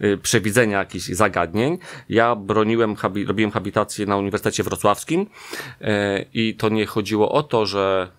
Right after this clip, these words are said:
to było takie trudne, bo wtedy jeszcze nie wiedzieliśmy, że może być łatwiej, ale chodziło o to, że w mojej, y,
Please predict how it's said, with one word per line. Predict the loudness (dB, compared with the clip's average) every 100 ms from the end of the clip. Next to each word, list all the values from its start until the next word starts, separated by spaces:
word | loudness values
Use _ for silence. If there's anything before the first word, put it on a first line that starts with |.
| -6
to | -2
było | -2
takie | -2 0
trudne, | 2 2 2
bo | 0
wtedy | 0 0
jeszcze | 0 0
nie |
wiedzieliśmy, | 0 0 0 0 0
że |
może | 0 0
być | -2 2
łatwiej, | 0 2 2 2 0 -8 -14 0
ale | 2 2
chodziło | 0 2 4
o | 2
to, | 0
że | 0
w | 0
mojej, | 2 2 2 0 -2 2
y, | 4 4 0 -4 -8 -10 -8